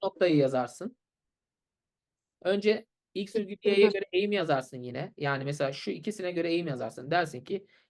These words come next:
Speaker 1: y eksi iki bölü x eksi bir eşittir eksi bir olmalı dersin. Buradan y ile x arasında bir bağıntı bulursun. Şimdi sonuçta şunu orta noktayı da bulursun ya. Orta nokta ne?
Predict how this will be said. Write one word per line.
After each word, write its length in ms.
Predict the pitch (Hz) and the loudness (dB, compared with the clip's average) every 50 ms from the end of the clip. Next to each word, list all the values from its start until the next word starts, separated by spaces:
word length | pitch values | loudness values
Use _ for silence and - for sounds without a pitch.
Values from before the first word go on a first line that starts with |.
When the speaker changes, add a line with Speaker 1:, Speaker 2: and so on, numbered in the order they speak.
| _ | _
Speaker 1:
y 200 | - 156 175 180 | -2 0 2 2
eksi 340 | 185 165 160 156 - - 165 | 2 2 0 -4 -4 -6 -8
iki 240 | 165 156 - 208 165 | -6 -4 -2 -2 0
bölü 300 | 135 120 127 156 226 - _ _ _ _ _ _ _ _ | 0 0 -2 -2 -4 -4 _ _ _ _ _ _ _ _
x 260 | - 170 185 180 - | -10 -10 -8 -4 -2
eksi 320 | 156 139 - - - 156 147 | -2 -2 -2 -4 -8 -6 -4
bir 260 | 147 180 - - _ - | -4 -6 -6 -10 _ -10
eşittir 380 | - 151 151 - - 170 - 185 | -8 -8 -6 -6 -6 -4 -4 -4
eksi 320 | - 151 151 - - 165 | -4 -4 -6 -6 -4 0
bir 60 | 175 160 | 2 4
olmalı 340 | 147 135 127 117 110 110 | 4 4 2 0 -4 -6
dersin. 420 | 110 110 107 - - - 92 - _ _ _ _ _ _ _ _ _ _ _ _ _ _ _ _ - | -8 -10 -14 -14 -14 -14 -14 -14 _ _ _ _ _ _ _ _ _ _ _ _ _ _ _ _ -2
Buradan 360 | 175 196 185 175 180 214 262 - | 0 2 4 4 4 2 2 -4
y 200 | 165 175 180 185 | -2 0 2 2
ile 120 | 185 190 - | 2 0 0
x 180 | 190 - - | -4 -4 -4
arasında 320 | 175 160 160 156 - 208 202 | -2 -2 -4 -4 -4 -4 -2
bir 120 | 196 175 | 0 0
bağıntı 360 | 165 165 165 170 170 180 160 | 2 2 0 -2 -4 -6 -6
bulursun. 400 | 143 120 113 - - - 104 - _ _ _ _ _ _ _ _ _ _ _ _ _ | -6 -6 -10 -12 -14 -20 -20 -20 _ _ _ _ _ _ _ _ _ _ _ _ _
Şimdi 200 | - 160 156 156 | -10 -6 -6 -4
sonuçta 400 | 151 185 180 180 180 - 196 180 | -2 -2 -2 -4 -2 -2 -2 -2
şunu 200 | - - 208 185 | -2 -2 -4 -2
orta 260 | - - - - 202 | -2 -2 -2 -2 -2
noktayı 300 | 180 175 - 190 185 185 | -2 -2 0 2 2 2
da 100 | 185 180 | 2 2
bulursun 320 | 185 247 294 285 - - 127 | 0 0 -2 -2 -4 -8 -10
ya. 260 | 117 113 113 - _ _ _ _ _ _ _ _ | -10 -10 -14 -16 _ _ _ _ _ _ _ _
Orta 240 | - 165 165 165 202 | -4 -2 0 0 0
nokta 260 | 170 160 156 - 147 | 0 0 0 -2 -2
ne? 260 | 131 165 233 294 - | 0 0 -2 -2 -4